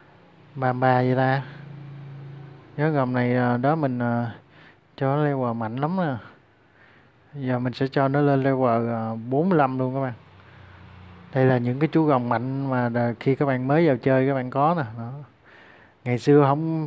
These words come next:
phải săn gồng dễ đâu các bạn. Ngày xưa nó ít sự kiện lắm.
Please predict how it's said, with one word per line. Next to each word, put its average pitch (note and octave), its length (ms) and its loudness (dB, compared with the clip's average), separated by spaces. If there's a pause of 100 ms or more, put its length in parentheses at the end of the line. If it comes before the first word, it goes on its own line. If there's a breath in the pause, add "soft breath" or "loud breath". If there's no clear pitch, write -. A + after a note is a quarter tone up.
phải C#3 160 0
săn C#3+ 240 -2
gồng B2 260 0
dễ B2+ 180 4
đâu E3 140 4
các D3+ 60 -2
bạn. C3+ 160 -2 (800 loud breath)
Ngày C3 120 -2
xưa D3 220 4
nó E3 100 0
ít F3+ 240 0
sự D3+ 100 0
kiện C3 280 2
lắm. D#3+ 160 -2